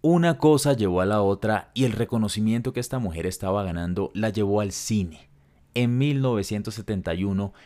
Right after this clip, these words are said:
interpretó a Juana Azurduy en la película Güemes de Leopoldo Torre Nilsson.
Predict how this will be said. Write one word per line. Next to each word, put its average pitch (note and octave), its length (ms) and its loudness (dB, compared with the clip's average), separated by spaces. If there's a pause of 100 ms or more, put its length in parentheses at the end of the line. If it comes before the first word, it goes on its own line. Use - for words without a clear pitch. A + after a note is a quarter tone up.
(180)
interpretó C#3 880 2
a C#3+ 60 4
Juana C#3 540 0
Azurduy G2+ 800 -2 (120)
en F2 120 -8
la E2+ 120 -6
película F2 440 -4
Güemes F#2 560 0 (240)
de F2 100 -6
Leopoldo E2+ 460 -4
Torre G2+ 340 -2
Nilsson. G#2+ 560 -2